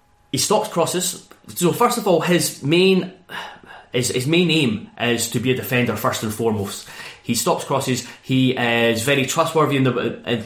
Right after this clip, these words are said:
trustworthy with the ball. He takes up good positions, both in receiving the ball and then, uh, driving forward. You've seen it. Give a comparison.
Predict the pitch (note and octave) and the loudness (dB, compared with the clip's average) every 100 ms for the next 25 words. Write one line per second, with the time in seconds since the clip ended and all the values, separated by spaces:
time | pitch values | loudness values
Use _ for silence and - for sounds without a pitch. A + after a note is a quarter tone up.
0 | - - C3+ C#3 B2 G#2+ A2+ A#2+ A#2+ A#2 | -10 -8 -4 -2 -2 -2 -2 2 2 0
1 | - - A#2+ A#2 E3 F3 C3+ - D3+ A#2 | -6 -8 -4 -2 -2 -2 -4 -2 -2 0
2 | C#3 C3 G#2+ G#2+ D3 - - - B2 A2 | 0 0 -2 0 0 -2 -10 -4 -2 0
3 | - F#3 F3 D#3 D3+ C#3+ A2+ A#2+ A#2 A2+ | 0 0 2 2 2 2 4 2 0 0
4 | - A#2 B2+ A#2 A#2 A#2 C#3 C#3 B2+ - | 0 0 2 2 0 0 2 2 0 -6
5 | - G#2+ - D#3 C#3+ - - - - - | -8 -2 0 2 0 -2 -12 -18 -20 -20
6 | - C3+ A#2+ A#2 A2 A#2+ - - C3 - | -6 -4 -4 -4 -2 -2 -2 -4 -6 -6